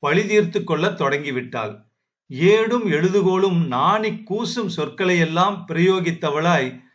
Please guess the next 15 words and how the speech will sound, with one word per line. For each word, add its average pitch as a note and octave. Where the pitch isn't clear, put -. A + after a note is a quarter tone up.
அவள் C3+
பத்திரகாளி G3
போல D#3+
வீடு D3
திரும்பினாள். A#2+
அவளுக்கு F3+
அத்தனை A#3+
கோபம் F3+
வந்து D#3+
சின்னி E3+
கண்டதில்லை. B2
பின்னாலேயே G#3
தாயை F#3+
தொடர்ந்து E3+
ஓடினாள். C#3